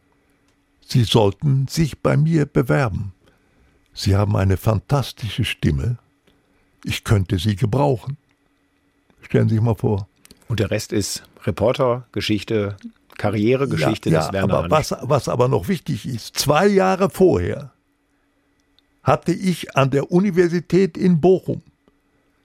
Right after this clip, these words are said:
Speaker 1: ein Prädikatsexamen gemacht in Politik und Soziologie. Und mit diesem Zeugnis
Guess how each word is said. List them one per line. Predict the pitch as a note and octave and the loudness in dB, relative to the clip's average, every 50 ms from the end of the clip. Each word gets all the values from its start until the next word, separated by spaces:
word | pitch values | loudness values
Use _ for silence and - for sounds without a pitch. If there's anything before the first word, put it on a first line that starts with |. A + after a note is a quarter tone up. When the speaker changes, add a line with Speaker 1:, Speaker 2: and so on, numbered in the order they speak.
| _ _ _ _ _ _ _ - | _ _ _ _ _ _ _ 0
Speaker 1:
ein | C3+ C#3+ E3 D#3 - | 2 2 2 2 2
Prädikatsexamen | - E3+ F#3 E3+ F#3 E3 - - F#3 G#3 A#3 B3 A#3 - - - - - - - - E3+ D3+ C#3 C#3+ C#3+ D3 C#3+ A#2+ | 4 4 4 4 2 -2 -2 0 2 4 4 4 2 -2 -4 -6 -6 -6 -4 -2 0 2 2 4 2 2 0 0 0
gemacht | - C3 A#2+ B2 C3+ B2 - - - _ - - - _ _ _ _ _ _ _ _ _ _ _ _ _ _ _ _ _ _ _ _ _ _ _ _ _ _ _ _ _ _ _ _ _ _ _ _ _ _ _ _ | 0 0 2 2 2 0 -2 -8 -14 _ -20 -20 -20 _ _ _ _ _ _ _ _ _ _ _ _ _ _ _ _ _ _ _ _ _ _ _ _ _ _ _ _ _ _ _ _ _ _ _ _ _ _ _ _
in | - F#3+ F#3 F#3+ D#3+ - | 2 4 4 4 4 4
Politik | - D#3+ D#3+ D#3+ D3+ - - A3+ C4+ - - - - - | 2 2 2 2 2 2 2 2 2 2 -2 -10 -6 0
und | - G#3+ C4 A#3 - - | 2 4 4 4 2 2
Soziologie. | - F#3 F#3+ - - - F3+ F3 E3 D#3 B2 C#3+ - - - - _ _ _ _ _ _ _ _ _ - | 4 4 4 4 4 2 2 2 2 0 -2 -6 -8 -8 -10 -12 _ _ _ _ _ _ _ _ _ -4
Und | A3 D3+ C#3 - - D#3+ | -2 0 0 0 0 -2
mit | D#3+ - - - | -2 -2 0 2
diesem | G#3+ A3+ G#3+ G#3+ B3 G#3+ F#3 F3 - _ _ _ _ _ _ _ _ _ _ _ _ _ _ _ _ - | 2 2 2 0 -2 -4 -4 -6 -8 _ _ _ _ _ _ _ _ _ _ _ _ _ _ _ _ 0
Zeugnis | - F3+ G#3+ G#3+ F#3+ - - - B2 G#2+ - - | 2 4 4 4 2 0 -2 -6 -6 -6 -8 -12